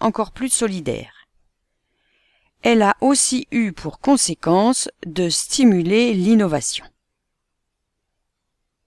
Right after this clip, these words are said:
L'entreprise rennaise lancera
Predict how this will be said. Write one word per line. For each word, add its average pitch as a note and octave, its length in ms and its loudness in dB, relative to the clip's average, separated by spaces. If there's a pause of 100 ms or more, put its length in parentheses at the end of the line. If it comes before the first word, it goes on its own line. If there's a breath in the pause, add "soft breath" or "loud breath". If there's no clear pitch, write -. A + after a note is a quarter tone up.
(1200)
L'entreprise D#4+ 640 2
rennaise B3 640 2
lancera A#3 640 0